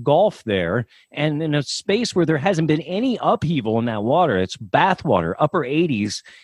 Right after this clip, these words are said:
that these things can ramp up quickly. And, uh, we're concerned about that in terms of the impact for Hanna. Rain we know is gonna be an impact, but how much wind impact could we see as we go through this weekend? Those are beginning the big questions, right?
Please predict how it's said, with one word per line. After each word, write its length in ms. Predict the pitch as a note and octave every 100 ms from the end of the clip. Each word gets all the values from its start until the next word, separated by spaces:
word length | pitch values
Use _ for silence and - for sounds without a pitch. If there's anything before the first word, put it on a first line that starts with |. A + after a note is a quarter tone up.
| _
that 160 | B2+ -
these 240 | A3+ G#3+
things 240 | F#3+ D#3+ -
can 200 | D3+ B2
ramp 360 | C3 G3+ F#3+
up 180 | D#3+ - _
quickly. 800 | - D4 - - G#2 F#2+ D#3 -
And, 400 | C3 D3 D#3 C#3
uh, 160 | D3+ D#3
we're 220 | F3 G3+
concerned 460 | - G#3 G#3 C4+
about 260 | C#4+ E3 A#2
that 180 | A#2 B2
in 120 | C3+
terms 300 | - D3 B2+
of 140 | C3+ - - - - -
the 160 | D#3 F3+
impact 420 | A3+ E3+ D3+ -
for 140 | D#3
Hanna. 480 | A#2 C3 A#2+ D3 E3 _ _ -
Rain 340 | A#2+ E3 A3+
we 140 | G#3+ C#3+
know 240 | C3 A#3+
is 80 | A3
gonna 180 | D3 A2
be 140 | A2
an 60 | G#2
impact, 360 | G#2+ C3+ E3+
but 80 | F#3
how 140 | C#3+ F3+
much 200 | G3 D#3
wind 280 | E3+ B3+
impact 420 | A3+ B2 A2 G#2 -
could 140 | C3
we 100 | A#2+
see 220 | - C#3+
as 100 | A#2
we 80 | A#2+
go 140 | A#2
through 140 | A2 A#2+
this 180 | A2 -
weekend? 280 | C3+ B2
Those 200 | G2+ B2
are 40 | C#3+
beginning 280 | C3+ C3+ B2
the 80 |
big 200 | A2 C3
questions, 460 | - F3 F#3 - E2
right? 240 | A2 F#3